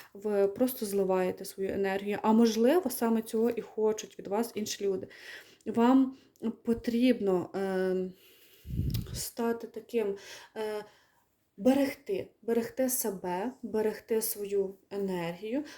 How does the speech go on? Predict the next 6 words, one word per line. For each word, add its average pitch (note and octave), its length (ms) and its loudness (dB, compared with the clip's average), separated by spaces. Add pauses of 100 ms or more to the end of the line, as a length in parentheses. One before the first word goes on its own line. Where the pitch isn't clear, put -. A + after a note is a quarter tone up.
(100)
Ви A3+ 80 -2
повинні A3+ 320 2
стати A#3 340 -6
такою G3+ 380 -2
незалежною G#3+ 840 4
людиною, F#3 680 -2